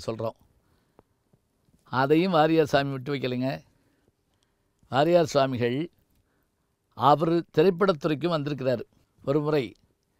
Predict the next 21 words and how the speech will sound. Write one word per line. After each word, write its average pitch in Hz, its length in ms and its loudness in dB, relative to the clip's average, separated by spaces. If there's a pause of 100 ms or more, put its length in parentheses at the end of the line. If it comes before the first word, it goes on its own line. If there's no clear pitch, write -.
(440)
பொள்ளாச்சியிலிருந்து 160 880 0
சென்னைக்கு 151 600 -4
போறார். 127 160 -2 (1400)
அவர் 160 280 2
ஏறின 185 380 2
அதே 170 360 2
ரயில்ல 156 680 -2 (520)
அந்த 165 320 -2
காலத்து 180 320 0
சூப்பர் 165 360 -6
ஸ்டார் 120 280 -4 (360)
யாரு? 131 400 -2 (420)
தியாகராஜ 170 400 4
பாகதர் 139 440 0
வர்றார். 123 260 -8 (1000)
வந்த 156 260 -2
உடனே 143 540 -2 (200)
ரெண்டு 143 220 -4
பேரும் 160 260 4
ரயில்ல 156 260 0
பயணப்படுறாங்க. 135 840 -4